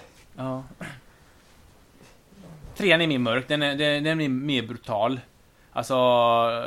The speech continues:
det är så Star Wars borde vara, som, eh, Per säger. Den har varit lite mer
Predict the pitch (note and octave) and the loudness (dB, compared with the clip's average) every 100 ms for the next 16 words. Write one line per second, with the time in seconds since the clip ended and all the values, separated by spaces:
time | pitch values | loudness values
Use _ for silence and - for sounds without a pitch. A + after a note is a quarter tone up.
0 | A#2+ A#2 - - D3 D#3 - C#3 - C3 | -8 -12 -14 -16 -6 -6 -4 -6 -2 -2
1 | A2+ G#2+ B2+ A#2+ A2+ A2+ G#2+ A2+ C3 A#2+ | -2 -4 -4 -4 0 0 0 -2 -6 -4
2 | A#2 A2 - A2+ G#2+ G#2+ G#2+ A#2+ - _ | -2 -4 -2 -4 -4 -6 -6 -6 -6 _
3 | _ _ - - C#3 B2+ A#2+ A#2+ A#2 A2 | _ _ -20 -14 -6 -6 -6 -10 -8 -8
4 | A2 G#2+ | -8 -10